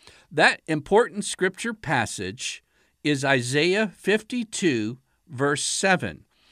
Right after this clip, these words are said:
And everything in the New Testament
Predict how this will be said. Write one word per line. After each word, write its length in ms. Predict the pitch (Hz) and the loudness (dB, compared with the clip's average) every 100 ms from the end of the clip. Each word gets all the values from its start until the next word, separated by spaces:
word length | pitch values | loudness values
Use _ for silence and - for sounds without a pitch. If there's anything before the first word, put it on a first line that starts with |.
| _ _ - | _ _ -4
And 220 | 139 131 170 | -4 -2 2
everything 640 | 208 302 294 254 233 220 | 4 4 0 -2 -4 -4
in 220 | 180 185 | -2 0
the 80 | 170 | 0
New 240 | 170 202 | 0 -2
Testament 840 | 208 - - 269 - - 104 90 - | -2 -6 -2 0 0 -4 -4 -6 -12